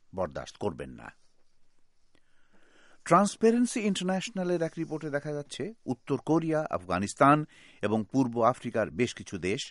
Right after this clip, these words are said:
আবার একবার সবচেয়ে বেশি দুর্নীতিপরায়ণ দেশ রূপে পরিগণিত হয়েছে। ট্রান্সপারেন্সি ইন্টারন্যাশনালের এ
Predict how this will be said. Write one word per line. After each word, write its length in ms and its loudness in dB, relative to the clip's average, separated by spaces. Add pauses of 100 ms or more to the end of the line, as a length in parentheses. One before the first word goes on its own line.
(400)
আবার 260 2
একবার 300 -2 (320)
সবচেয়ে 460 -4
বেশি 260 -2
দুর্নীতিপরায়ণ 840 -2
দেশ 260 -4
রূপে 220 -10 (280)
পরিগণিত 500 -6
হয়েছে। 420 -14 (880)
ট্রান্সপারেন্সি 680 2
ইন্টারন্যাশনালের 840 0
এ 120 -6